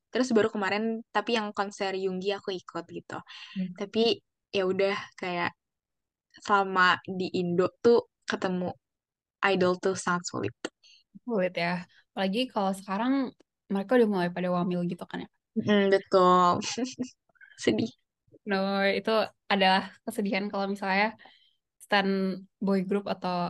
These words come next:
Speaker 2: eh, boy group lah.
Speaker 1: Betul. Bener-bener.
Speaker 2: Yang kayak udah mulai wamil gitu ya.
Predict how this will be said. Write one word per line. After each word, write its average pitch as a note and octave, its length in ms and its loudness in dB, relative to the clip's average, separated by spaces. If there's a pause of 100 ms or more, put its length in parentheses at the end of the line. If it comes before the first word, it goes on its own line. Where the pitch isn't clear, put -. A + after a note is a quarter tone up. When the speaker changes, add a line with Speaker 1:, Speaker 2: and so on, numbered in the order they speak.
Speaker 2:
eh, - 240 -10
boy G3 160 -2
group B3 160 2
lah. G3+ 160 -4
Speaker 1:
Betul. F3+ 560 -6
Bener-bener. F#3 480 0 (480)
Speaker 2:
Yang F3+ 160 -4
kayak F3+ 160 -6
udah F#3+ 160 -2
mulai F3+ 160 -2
wamil F3 400 -4
gitu F3 160 -14
ya. F#3 160 -10